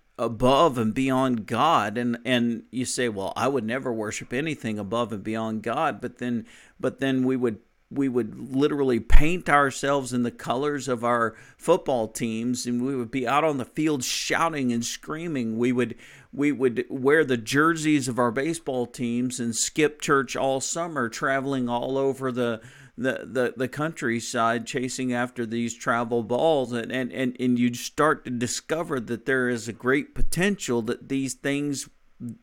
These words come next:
they aren't bad at all. I'm not downing the idea of these things. They're not bad in and of themselves.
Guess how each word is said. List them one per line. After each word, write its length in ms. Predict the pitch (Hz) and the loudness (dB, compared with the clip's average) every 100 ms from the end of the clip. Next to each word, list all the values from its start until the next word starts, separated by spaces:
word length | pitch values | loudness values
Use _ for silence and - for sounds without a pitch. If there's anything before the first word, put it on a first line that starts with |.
| 120 | 0
they 200 | 120 120 | 2 6
aren't 380 | 127 131 123 113 | 6 6 4 4
bad 380 | 117 180 156 | 6 6 6
at 100 | 117 | 2
all. 520 | 127 170 208 - 58 - _ _ _ _ _ _ _ - | 2 2 2 -2 -8 -14 _ _ _ _ _ _ _ -8
I'm 280 | 113 120 - | -2 2 4
not 320 | 185 135 110 | 6 4 6
downing 480 | 127 175 202 139 120 | 6 8 6 4 2
the 140 | 113 | 2
idea 420 | 113 123 113 165 | 2 2 2 0
of 100 | 185 | 0
these 200 | 123 113 | 0 -4
things. 320 | - 113 120 139 | -4 -6 -6 -4
They're 120 | 135 | -4
not 440 | 135 143 - 107 | -2 -4 -6 -2
bad 320 | 117 160 170 | 2 4 4
in 160 | 127 123 | 2 2
and 160 | 127 127 | 2 0
of 260 | 113 117 | -2 -2
themselves. 840 | 123 107 107 - 175 - 76 - | 0 0 0 0 0 0 -2 -8